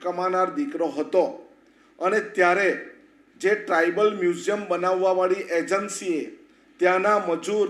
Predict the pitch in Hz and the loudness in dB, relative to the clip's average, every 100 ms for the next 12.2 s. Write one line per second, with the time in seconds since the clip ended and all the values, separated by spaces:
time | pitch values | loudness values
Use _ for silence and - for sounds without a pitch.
0 | - 180 190 185 160 165 196 208 - 175 | 0 -2 0 -2 -2 0 -2 -4 -2 -4
1 | 180 185 180 185 180 165 147 175 185 185 | -4 -6 -4 -4 -4 -6 -6 0 0 2
2 | 190 185 180 180 175 165 160 185 185 170 | 0 0 0 0 0 -4 -2 -2 -2 -2
3 | 160 180 147 143 208 160 - - - _ | -2 0 -2 2 2 2 -2 -14 -20 _
4 | _ - 170 190 185 165 180 208 214 190 | _ -2 2 2 2 2 4 2 0 -2
5 | 175 185 185 165 165 - 190 190 202 - | 0 0 0 -2 -2 -2 -2 -2 -8 -4
6 | 151 190 240 220 190 156 117 - - - | -2 0 0 2 4 4 -2 -8 -20 -20
7 | - 160 180 165 151 165 - 214 208 185 | -6 2 4 4 2 2 -2 0 2 0
8 | 170 202 190 175 180 220 165 - - - | 0 0 0 0 0 0 0 -4 -16 -6
9 | 170 175 165 170 196 - 196 202 185 170 | 0 2 4 2 0 0 0 2 0 -4
10 | 170 240 185 - - - - 180 185 202 | -2 -2 -2 -6 -18 -12 -2 -2 -2 0
11 | 196 185 - 165 190 202 - 196 185 185 | 0 0 -2 0 2 0 0 2 2 2
12 | 151 180 | 0 2